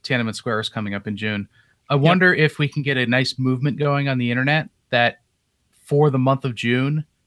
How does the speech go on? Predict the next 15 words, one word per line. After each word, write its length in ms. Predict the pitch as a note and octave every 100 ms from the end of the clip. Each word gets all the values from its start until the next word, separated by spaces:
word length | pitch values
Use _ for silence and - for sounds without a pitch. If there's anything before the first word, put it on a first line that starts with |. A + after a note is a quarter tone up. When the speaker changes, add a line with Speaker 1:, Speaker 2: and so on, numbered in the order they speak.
| _
Speaker 1:
as 160 | A#2 A#2
many 260 | C3 C#3
websites 480 | B2+ C3+ - - -
as 80 | A2
possible 640 | C3 A#2+ B2 C3+ D3 D3 -
put 200 | - C#3+
up 280 | C3 B2+ _ -
details 500 | C3 C3 B2+ A#2+ A2
about 240 | A#2+ -
Tiananmen 340 | - A2 G#2
Square. 280 | - G#2 F2 _ _ _ _ _ _ _ _ _ _ _ _ _ _ _ _ _ _
Speaker 2:
Good 140 | F#3
idea. 380 | E3+ C#3+ B2 G#2 _ _ _
I'm 180 | E3 F3+
game. 280 | D#3 D3